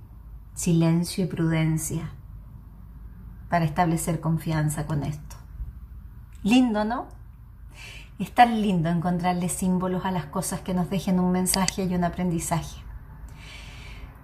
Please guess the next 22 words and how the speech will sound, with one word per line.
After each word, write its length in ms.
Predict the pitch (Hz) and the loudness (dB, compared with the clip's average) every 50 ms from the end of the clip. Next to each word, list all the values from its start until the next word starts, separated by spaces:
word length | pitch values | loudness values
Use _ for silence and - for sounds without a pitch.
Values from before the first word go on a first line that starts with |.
| - - - - - - - | -18 -16 -16 -14 -14 -10 -2
Y 40 | |
como 180 | - - 175 175 | 2 4 6 6
aquí 160 | 175 156 226 | 6 4 2
estamos 360 | 226 220 - 262 247 247 233 | 0 2 4 4 4 4 4
para 200 | - 240 220 214 | 4 2 4 4
desenredar 680 | 208 202 196 - 214 202 208 202 208 214 214 226 226 226 | 4 4 4 4 4 4 4 4 6 6 8 8 8 6
nudos 500 | 226 233 247 262 277 285 277 262 233 208 | 6 4 4 4 6 6 6 6 6 4
y 60 | 202 | 4
justamente 680 | - - - 240 - - 247 233 240 247 269 285 277 269 | 2 0 -4 -4 -2 -2 0 2 2 4 4 2 2 2
descifrar 640 | 247 233 233 226 - 220 - - 233 247 262 247 | 0 0 0 -2 -2 -2 -2 0 2 2 2 2
símbolos, 880 | 254 - - 254 254 254 262 254 269 269 269 285 294 302 - - - - | 0 -2 -2 2 4 4 4 4 4 2 2 2 2 0 -2 -8 -10 -6
bueno, 240 | - 202 196 185 185 | -4 -2 -2 0 0
les 160 | 190 190 185 | 0 0 0
entrego 400 | 196 196 190 202 208 208 202 208 | 2 0 0 2 0 2 4 4
este 260 | 202 202 202 - - | 4 4 2 0 -2
para 220 | 196 190 185 185 180 | -4 -2 -2 -2 -2
que 100 | 185 190 | -2 -2
lo 140 | 190 185 185 | -2 -2 0
puedan 260 | - 196 196 190 190 | 0 0 2 2 0
hablar 280 | 190 185 185 190 190 | 0 0 -2 -2 0
en 100 | 196 190 | 0 -2
familia. 460 | 185 - 196 185 180 185 185 180 180 | -2 0 0 0 0 0 0 -2 -4